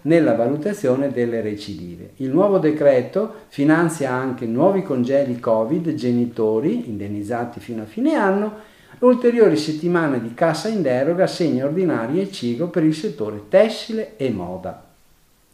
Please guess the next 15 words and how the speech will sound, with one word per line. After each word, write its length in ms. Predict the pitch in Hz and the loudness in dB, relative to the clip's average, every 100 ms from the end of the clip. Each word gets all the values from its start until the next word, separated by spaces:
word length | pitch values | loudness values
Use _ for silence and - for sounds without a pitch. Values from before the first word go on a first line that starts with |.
| _ _ _ _ _ _ | _ _ _ _ _ _
Bonus 460 | 160 233 277 254 | 4 6 8 4
casa 640 | - 156 160 156 165 156 - | 4 4 4 4 0 -2 -6
under 420 | 143 147 147 147 | 0 2 2 2
trentasei, 920 | 147 135 135 131 127 - 104 104 104 131 | 0 0 0 0 -4 -6 -6 -6 -8 -4
le 140 | 139 | 0
regole 460 | 147 190 208 233 240 | 4 4 4 0 2
nella 340 | 185 170 180 | 2 4 2
circolare 680 | - 156 156 180 120 131 139 | 2 -2 2 2 2 0 -2
dodici 600 | 120 117 120 120 123 123 | -2 -2 -4 -6 -8 -6
E, 380 | 127 123 120 - | -4 -4 -4 -12
pubblicata 720 | - 110 151 180 196 196 196 196 | -12 -6 -4 2 4 4 2 0
il 120 | 190 | 0
tredici 520 | 139 135 135 135 156 | 2 2 2 -4 -2
ottobre 540 | 151 127 123 120 127 | -2 2 0 2 -2
duemilaventuno 1000 | 127 127 117 120 117 113 110 110 107 107 | -2 -4 -4 -4 -4 -4 -6 -10 -12 -12